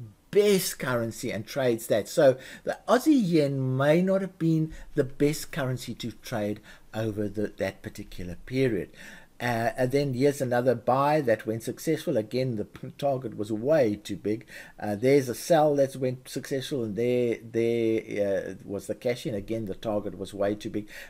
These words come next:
But interestingly enough, look how the stop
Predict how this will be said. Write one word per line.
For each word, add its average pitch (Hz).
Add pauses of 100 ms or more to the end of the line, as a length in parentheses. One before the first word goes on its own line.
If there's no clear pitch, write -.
(180)
But 180
interestingly 339
enough, 143
look 180
how 220
the 143 (180)
stop -